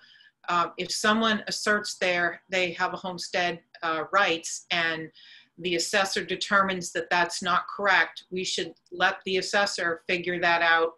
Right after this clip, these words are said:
on his own with the state statute that's already in place. And then,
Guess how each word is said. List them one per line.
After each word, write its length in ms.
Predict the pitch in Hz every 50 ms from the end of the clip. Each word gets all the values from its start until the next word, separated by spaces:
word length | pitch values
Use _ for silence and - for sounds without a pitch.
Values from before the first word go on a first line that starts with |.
| _ -
on 160 | 175 175 165
his 180 | 165 156 -
own 220 | 175 165 151 139 - - _ _ _ _ _ _ _ _ _ _ _
with 280 | 170 170 170 160 - _
the 280 | 165 165 156 151 147 151
state 400 | - - - - 190 180 175 -
statute 480 | - - 180 170 170 170 - 180 165
that's 200 | 165 165 165 -
already 320 | 190 180 180 180 175 175 170
in 100 | 160 160
place. 580 | - - 165 147 - - - - - - - _ _ _ _ _ _ _ _ _ -
And 140 | 185 185 175
then, 400 | 185 180 180 185 185 185 180